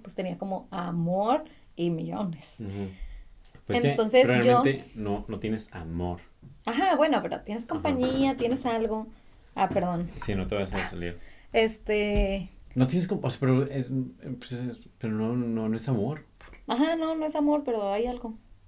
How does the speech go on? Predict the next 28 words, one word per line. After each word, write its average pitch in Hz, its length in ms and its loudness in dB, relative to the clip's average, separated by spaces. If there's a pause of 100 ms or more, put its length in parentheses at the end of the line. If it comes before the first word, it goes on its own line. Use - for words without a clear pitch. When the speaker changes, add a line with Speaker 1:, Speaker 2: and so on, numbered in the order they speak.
(180)
Speaker 2:
Pues - 140 -6
Speaker 1:
Yo 208 80 6
Speaker 2:
ahí 226 60 2
Speaker 1:
creo 294 420 4
que 233 100 -2
preferiría 226 760 0 (840)
Speaker 2:
Se - 260 0
vale, 123 260 4
se 113 100 0
vale, 113 240 6
o 98 60 6
sea, 110 140 2
realmente 117 280 8
Speaker 1:
ser 123 80 6
Speaker 2:
suena 139 160 6
muy 139 160 8
difícil. 226 300 4
Speaker 1:
No, 214 200 2
ser 226 280 4
millonaria, 214 840 2 (420)
como 196 160 -4
que 190 120 -6
no 175 140 -4
sea 185 220 -2
Speaker 2:
Es 180 100 -2
que - 80 -4
está, 190 240 4
Speaker 1:
amor. - 120 -4